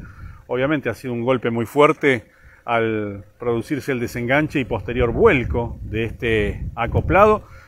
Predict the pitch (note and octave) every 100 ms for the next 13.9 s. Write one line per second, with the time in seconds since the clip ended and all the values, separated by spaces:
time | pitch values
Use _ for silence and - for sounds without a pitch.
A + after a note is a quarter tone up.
0 | - B2 A2 F#3+ C#3+ C3 C#3 B2+ C3 A#2
1 | C#3+ D3+ D3+ D3 - - - _ C3+ A#2
2 | A#2+ A#2 A2+ A2+ G#2+ G#2+ G#2 - - -
3 | - - - - A#2+ - A#3 - F#3+ E3+
4 | E3 - - - B2 A#2+ C3 C3 A2 G#2+
5 | A2+ A#2 D3+ F#3 E3 C3 - A#2+ - -
6 | B2 D3 D3 C#3+ - - - - B2 B2
7 | B2 A3+ E3 - - - - - - -
8 | - - - - - - - C3+ A2+ -
9 | C#3 C#3+ C3+ C3 C#3+ C3 D#3+ D#3+ D3 D3
10 | D#3 D#3 - - - - - - C3+ C3+
11 | C3+ B2+ A#2+ A#2 A2+ - A2 G#2+ - B2+
12 | A#2+ B2 - C#3+ - - - - - -
13 | - - - - - F#3+ F#3+ C#3